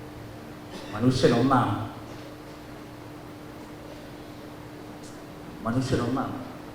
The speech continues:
ആയിരത്തി എണ്ണൂറ്റി എൺപത്തിയെട്ടിലാണ് അരുവിപ്പുറം. നിങ്ങൾ നോക്കൂ, അരുവിപ്പുറവും ഡൽഹിയും തമ്മിൽ ദൂരമുണ്ടോ? എത്ര ദൂരം?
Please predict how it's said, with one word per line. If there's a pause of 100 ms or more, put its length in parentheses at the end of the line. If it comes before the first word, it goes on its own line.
(2000)
ആയിരത്തി
എണ്ണൂറ്റി
എൺപത്തിയെട്ടിലാണ്
അരുവിപ്പുറം.
നിങ്ങൾ
നോക്കൂ,
അരുവിപ്പുറവും
ഡൽഹിയും
തമ്മിൽ
ദൂരമുണ്ടോ?
എത്ര
ദൂരം?